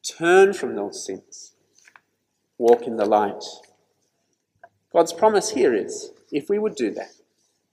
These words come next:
he will forgive us. We will have true fellowship with him and with one another, and that gospel will transform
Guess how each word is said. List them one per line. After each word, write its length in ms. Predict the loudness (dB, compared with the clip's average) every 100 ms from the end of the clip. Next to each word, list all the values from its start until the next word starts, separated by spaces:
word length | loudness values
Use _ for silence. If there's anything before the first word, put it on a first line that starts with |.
| _ _
he 120 | -12
will 160 | -8 -8
forgive 360 | -8 -8 -4
us. 480 | -2 -4 -6 -16 -18 _ _ _ _ _ _ _ _ _
We 80 | -4
will 180 | -2 -2
have 280 | -2 -6 -6
true 320 | -8 -6 -6
fellowship 600 | 0 0 0 -4 -6 -6
with 240 | -8 -8
him 280 | -6 -6 -8 -16 _ _ _ _ _ _ _ _ _ -8
and 200 | -4 -4
with 160 | -4
one 160 | -2 -2
another, 460 | -2 -4 -4 -8 -10 _ _ _ _ _ _ _ _ _
and 200 | -10 -4
that 220 | -2 -2
gospel 500 | -2 -4 -4 -8 -6
will 140 | -6 -8
transform 960 | -10 -8 -4 -4 -4 -4 -2 0 -4